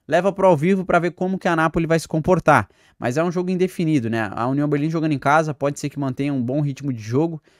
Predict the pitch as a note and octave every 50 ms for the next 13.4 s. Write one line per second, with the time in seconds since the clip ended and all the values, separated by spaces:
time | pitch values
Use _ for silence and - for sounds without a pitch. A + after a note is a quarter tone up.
0 | _ _ - - F3+ G3 E3 F#3 F#3+ F3+ - - F#3+ E3+ D#3+ - F#3+ G3 F#3+ C#3+
1 | C3+ A#2 G#2 G#2 - B2+ C3 B2 - C#3+ D3+ D3 C3 D#3 D3+ D3+ D3 - D3+ C#3+
2 | C#3+ C#3+ C#3 C#3 C#3 C#3+ C#3+ C#3 C3+ B2+ A#2+ A#2+ - - B2+ A#2+ C#3+ C3+ C#3 C#3
3 | C3+ - C#3+ C3+ - - E3+ F3 C#3+ A#2+ G#2 - - - A#2+ B2 - C#3+ D3+ -
4 | D3+ C#3+ C#3+ C#3 D#3+ D3+ C#3+ C#3 B2+ A2+ C3 C#3 C#3+ D3 - D3+ C#3+ C3 A#2 C3
5 | C3+ C3+ - - C#3 B2+ - C3 B2+ B2+ C3 C3 D3+ D3+ - A2 F#2 - - -
6 | - _ - _ _ _ _ - - D#3+ F3+ F#3 - - G3 F3+ - F#3 F3 D#3+
7 | C#3 - - - - - E3 F3+ F#3+ F#3 F3+ F#3 F#3 F3+ E3+ E3 E3 E3+ E3+ E3+
8 | E3 E3 E3 D#3 D3+ D3 - - F3 E3 - - F3 F#3 - - - G3+ A#3 A#3+
9 | - - - _ _ _ _ _ _ - - E3+ G#3 G#3+ F#3+ F#3 F#3 G3 - G3
10 | G3 G3 - - - F3+ F3+ F3 - - F3 E3+ - G3+ G3 - E3 D#3 B2 G#2+
11 | - - - _ _ _ _ _ _ - C3+ C#3 F#3 F#3 - F#3 F3 F3 F#3+ F#3
12 | G3+ E3+ - - E3 E3+ E3 - - - - D3+ - - D#3+ D3 - D3+ D#3 D3+
13 | F3 F#3 D3+ C#3 B2 G#2 F#2 -